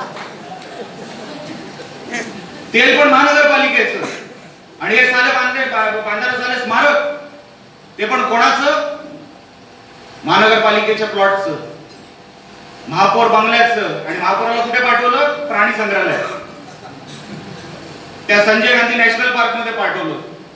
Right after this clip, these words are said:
तो दिसतो प्राण्यासारखा, ते सोडून द्या. आता तो प्राणी संग्रहालयात राहणार,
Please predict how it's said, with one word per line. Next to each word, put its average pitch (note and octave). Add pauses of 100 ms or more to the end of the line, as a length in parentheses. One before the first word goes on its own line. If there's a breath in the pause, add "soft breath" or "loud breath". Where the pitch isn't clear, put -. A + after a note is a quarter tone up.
(580)
तो G3
दिसतो A#3
प्राण्यासारखा, A#3+
ते B3
सोडून B3
द्या. G#3 (500)
आता -
तो A3+
प्राणी B3+
संग्रहालयात B3+
राहणार, D#4+